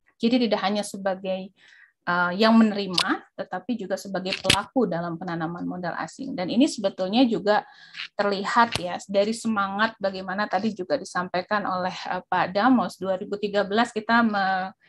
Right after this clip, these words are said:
ada beberapa, eh, B I T yang terminate atau discontinue begitu, karena juga Indonesia bersamaan dengan membuat, eh, B I T template yang baru dan semangatnya sepertinya juga sudah,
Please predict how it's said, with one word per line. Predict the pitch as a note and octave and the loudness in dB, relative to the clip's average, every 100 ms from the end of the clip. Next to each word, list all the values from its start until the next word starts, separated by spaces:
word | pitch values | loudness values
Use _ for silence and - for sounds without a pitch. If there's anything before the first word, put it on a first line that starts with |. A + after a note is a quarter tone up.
| _ _ _ _ | _ _ _ _
ada | - G3+ A#3 | -2 2 2
beberapa, | G#3+ G3+ F#3+ F3+ - G#3+ G3+ - | 0 -2 -2 -2 0 4 4 2
eh, | F3+ F3 F3 F3 | -2 -2 -4 -8
B | F#3+ G3 | 0 4
I | G#3 G3+ | 4 2
T | A#3+ A3 | -2 -2
yang | G3 G3+ | -2 0
terminate | G#3 G#3 G#3 G#3 G#3+ C4+ | 0 0 -2 -4 -2 -2
atau | G#3 G3+ | -2 -4
discontinue | G3+ G3+ - G#3 F#3+ G3+ G#3+ G#3 A#3 C4+ | -6 -6 -6 -6 -4 -4 -2 2 4 4
begitu, | G3+ F#3 - D4+ - _ _ _ - | 4 -4 -4 -4 -4 _ _ _ 0
karena | G3 G3 A#3+ | 0 4 4
juga | A#3 G3 G#3+ | 4 2 2
Indonesia | A3 G#3 G3+ F#3+ - A#3 | 2 0 -4 -8 -2 0
bersamaan | G#3 G#3+ F#3 F#3 G#3 | 0 -2 -4 -2 0
dengan | G3 F#3+ F#3+ F#3+ | 0 -2 -4 -6
membuat, | F#3 F#3+ G3 G3+ | -2 4 4 2
eh, | - F3+ F3 | -2 -4 -4
B | F#3 F#3+ | -6 0
I | F3+ F3+ | 0 0
T | - G3+ G3+ | -6 -10 -6
template | F#3+ F#3 F#3 F3+ | -6 -4 -4 -4
yang | F#3+ F#3+ | -6 -4
baru | F3 E3+ A#3+ A3+ | -2 2 2 4
dan | A3 | 2
semangatnya | - G#3 F#3+ F#3+ D4 | 0 -2 -2 0 0
sepertinya | C#4+ B3 G3+ G3 A#3 | -2 -6 -6 -2 -2
juga | G#3+ - - | -2 -4 -6
sudah, | - G3 G#3 | -4 2 2